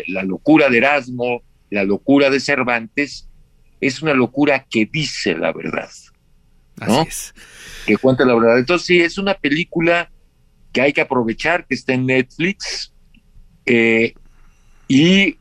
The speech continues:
Speaker 1: eh, es una película, desde luego, muy fuerte, que hay que verla, hay que soportarla, porque
Speaker 2: Sí.
Speaker 1: nos revela una dimensión terrible de la condición humana, y eso se hace difícilmente soportable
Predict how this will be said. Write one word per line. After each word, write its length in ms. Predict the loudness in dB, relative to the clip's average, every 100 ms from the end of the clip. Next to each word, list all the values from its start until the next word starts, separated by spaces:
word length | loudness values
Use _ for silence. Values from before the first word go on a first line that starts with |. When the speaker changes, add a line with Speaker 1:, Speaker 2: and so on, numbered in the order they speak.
| -2
Speaker 1:
eh, 300 | 2 2 2
es 180 | 0 0
una 180 | -4 0
película, 460 | 0 0 2 0
desde 240 | 0 -2 0
luego, 320 | 2 0 -2
muy 320 | -6 0 2 2
fuerte, 880 | 0 2 2 2 -2 -2 -2 -4 -4
que 60 | 0
hay 120 | 0
que 160 | 0
verla, 600 | 0 0 0 0 0 -4 -10 _ _ _ _ _ _ -20 _
hay 200 | -4 -2
que 100 | -2
soportarla, 1040 | -4 -4 -4 -6 -4 0 0 2 0 0 -4
porque 220 | -8 -4
Speaker 2:
Sí. 60 | -6
Speaker 1:
nos 220 | -6 -6
revela 680 | -4 -4 -6 -4 -2 -2 -4 _ _ _ -20 -4
una 240 | 0 4
dimensión 760 | 4 2 0 -2 0 0 0 -2
terrible 600 | -2 -2 0 0 2 0
de 60 | 0
la 120 | -2
condición 420 | -4 -10 -4 -4
humana, 380 | -2 -2 -2 -4 0
y 140 | 0
eso 200 | 0 -4
se 120 | -6 -6
hace 400 | -4 -2 -2 -4 _ _ _
difícilmente 800 | -2 0 0 -2 0 0 0 0
soportable 880 | -2 -2 -2 -2 -2 -2 0 0 0